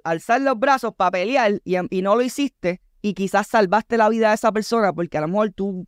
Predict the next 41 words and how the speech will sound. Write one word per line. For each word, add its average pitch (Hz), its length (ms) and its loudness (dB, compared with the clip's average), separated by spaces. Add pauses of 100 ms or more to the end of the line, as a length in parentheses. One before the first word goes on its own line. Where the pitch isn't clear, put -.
haces 233 300 -4
esto. - 340 -6 (300)
Le 190 180 -2
tiras 240 240 2
un 247 160 0
jab 254 180 2
y 185 80 -4
ese 226 140 -4
era 247 100 0
el 226 160 -4
último 262 480 -2
jab 262 220 0
que 247 80 -2
ese 233 160 -2
tipo 240 320 0
necesitaba 202 840 0 (240)
para 208 260 2
agarrar 202 240 0
una 247 180 0
pistola 233 580 0 (200)
y 202 240 0
matar 190 400 2
a 254 80 2
su 262 100 -4
esposa 247 580 0 (200)
y 202 140 -2
matar, 196 500 0
y 208 100 -4
matarse 190 480 -2
él 233 80 0
mismo, 220 560 0
porque 208 300 -2
a 190 40 2
lo 180 80 0
último 226 480 -2
ya 190 160 0
no 220 140 0
pudo 247 400 -2
con 226 220 -4
la 233 140 2
vida 220 420 -2